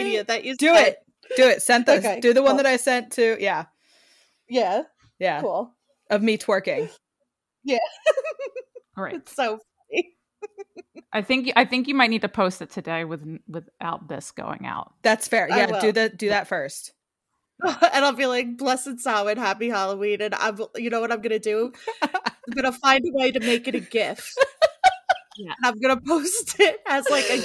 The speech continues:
Speaker 1: gif and just
Speaker 2: Oh,
Speaker 1: the
Speaker 2: that's
Speaker 1: part of
Speaker 2: funny.
Speaker 1: Tabitha twerking in the costume. <laughs>
Speaker 2: That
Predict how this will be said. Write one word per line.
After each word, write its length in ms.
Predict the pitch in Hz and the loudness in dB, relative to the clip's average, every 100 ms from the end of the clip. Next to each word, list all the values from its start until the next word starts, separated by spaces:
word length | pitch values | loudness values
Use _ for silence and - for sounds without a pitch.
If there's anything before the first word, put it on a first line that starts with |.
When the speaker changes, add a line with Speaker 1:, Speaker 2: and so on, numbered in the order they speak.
| 508 | 0
Speaker 1:
gif 320 | 233 226 - | 0 0 0
and 180 | 233 226 | 0 2
just 140 | 370 359 | 0 2
Speaker 2:
Oh, 60 | 349 | 2
Speaker 1:
the 60 | |
Speaker 2:
that's 120 | 302 | 2
Speaker 1:
part 240 | 254 233 233 | 2 2 -2
of 60 | |
Speaker 2:
funny. 100 | 214 | -2
Speaker 1:
Tabitha 440 | 254 247 247 240 240 240 | 4 4 2 -6 -6 -8
twerking 520 | 269 240 240 233 214 214 | -6 -4 -4 -6 -8 -8
in 120 | 202 | -8
the 100 | 220 | -6
costume. 520 | 180 190 240 - 302 523 | -4 -6 -8 -4 -2 -2
<laughs> 40 | 427 480 _ _ _ _ _ _ _ - _ _ - | -4 -8 _ _ _ _ _ _ _ -20 _ _ -4
Speaker 2:
That 180 | 240 - | 0 2